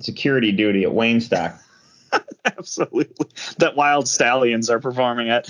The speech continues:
Speaker 2: Um, but I almost, like, want it to take more of a sort of Dude, Where's My Car left turn where there's, like, a random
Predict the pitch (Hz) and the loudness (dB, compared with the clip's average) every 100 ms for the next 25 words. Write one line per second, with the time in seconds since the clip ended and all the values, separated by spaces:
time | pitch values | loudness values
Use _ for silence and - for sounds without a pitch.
0 | - 208 - 151 139 131 175 180 190 226 | -12 -2 0 2 0 0 0 2 0 -4
1 | 254 - 214 131 123 131 156 151 - 120 | -6 -4 -6 -4 -4 -4 -4 -6 -8 -10
2 | - 127 127 - 120 117 123 120 113 110 | -4 -4 -4 -10 -8 -4 -2 -2 -2 0
3 | 107 101 98 _ _ _ _ - 165 147 | 0 -2 -8 _ _ _ _ -4 0 0
4 | 127 113 123 123 120 120 113 101 - 101 | -2 -4 -4 0 -2 -2 -4 -6 -4 -4
5 | 95 107 107 107 110 - - 131 123 123 | -2 -2 -2 -2 -4 -8 -8 -6 -4 0
6 | 110 107 104 104 104 95 101 98 98 95 | 2 2 0 -2 0 -2 -2 -4 -2 -2
7 | 98 101 95 95 95 92 | 0 0 0 -4 -8 -14